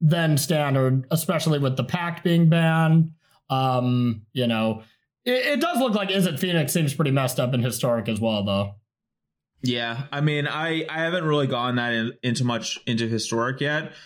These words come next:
Speaker 1: Okay.
Speaker 2: I mean, I'm, I'm honestly still interested in just playing Paint, Tainted Pact again.
Speaker 1: <laughs> Okay.
Speaker 2: Uh, just with Jace instead of Thassa's Oracle.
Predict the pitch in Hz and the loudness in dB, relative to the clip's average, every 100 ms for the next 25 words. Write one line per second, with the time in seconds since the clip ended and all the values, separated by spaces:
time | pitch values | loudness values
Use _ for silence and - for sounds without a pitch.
0 | - 196 190 120 120 120 135 156 170 170 | -6 -2 0 0 0 0 -2 -2 -2 0
1 | 185 202 175 - 147 139 127 135 - 117 | 0 0 0 0 0 0 2 0 0 0
2 | 120 - 120 113 120 135 135 139 151 - | 0 -2 -4 0 4 4 4 0 0 -2
3 | - 117 151 160 165 165 180 190 202 208 | -2 0 -2 -2 -4 -2 0 2 2 2
4 | - _ _ 185 - 247 269 247 151 147 | -2 _ _ -4 -2 -2 0 0 0 -2
5 | - - - _ - 135 135 131 123 - | -2 -6 -8 _ -4 -2 0 0 -2 0
6 | 113 113 113 123 - 120 113 110 107 104 | 0 0 0 -2 -2 -4 -2 0 -2 -6
7 | - - 104 117 147 151 165 - 160 185 | -16 -10 -8 -4 -2 0 0 -2 -2 0
8 | 190 202 202 202 | 0 0 -2 -4